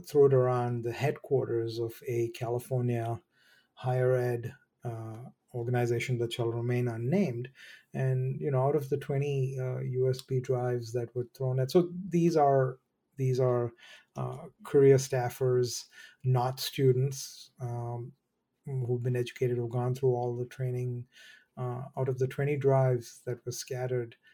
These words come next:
thirteen of them were plugged in, you know, within, within an hour of them being out there. And then, uh, uh, an eighty percent, uh, uh,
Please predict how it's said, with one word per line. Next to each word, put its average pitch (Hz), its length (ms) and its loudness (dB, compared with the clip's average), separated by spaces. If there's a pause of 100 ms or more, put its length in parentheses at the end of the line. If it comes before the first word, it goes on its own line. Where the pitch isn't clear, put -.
(260)
thirteen 135 640 2
of 117 160 -8
them 123 160 -4
were 120 120 -2
plugged 120 420 -2
in, 117 420 -4 (440)
you 123 80 -6
know, 117 200 -8 (160)
within, 127 640 8
within 139 240 6
an 131 120 6
hour 120 360 2
of 117 140 -6
them 117 180 -6
being 117 240 -6
out 113 220 -10
there. 117 300 -6
And 113 160 -10
then, 113 300 -12 (500)
uh, 120 260 -10 (400)
uh, 127 300 -14
an 123 80 -8
eighty 135 180 4
percent, 123 480 -2 (200)
uh, 113 340 -10 (480)
uh, 110 280 -12